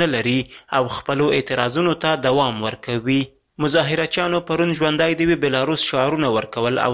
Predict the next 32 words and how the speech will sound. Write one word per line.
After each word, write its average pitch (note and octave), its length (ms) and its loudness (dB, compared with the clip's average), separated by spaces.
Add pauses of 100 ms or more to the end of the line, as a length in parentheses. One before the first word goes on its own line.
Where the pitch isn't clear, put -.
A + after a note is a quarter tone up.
(120)
سور D#3 240 0
او C#3 180 4
سپین B2+ 280 -2
رنګه C#3+ 280 2
بیرغونه B2 480 0
یې E3+ 100 0
لېږدول E3 420 2 (120)
چې E3 140 0 (500)
د - 20 0 (140)
لوکاشینکا D#3 680 0 (120)
پر C#3 160 2
ضد D#3 160 0
د C#3 160 2
اپوزیسیون C3 580 -2 (120)
سمبول C3 580 2
ګرځېدلی. A#2 800 0 (460)
لوکاشینکا C3+ 680 0
چې C3+ 140 -4 (100)
له B2+ 120 0
شپږویشتو C3+ 540 -2
کلونو C3+ 320 2
راهیسې C3 420 -4
په B2 140 0
واک D#3+ 220 2
کې E3 160 -2
دی، D#3 100 2
له C#3+ 180 0
خپلو D3 320 0
مخالفانو C#3+ 720 -2
سره D#3 260 2
له C3+ 120 2
خبرو B2 320 0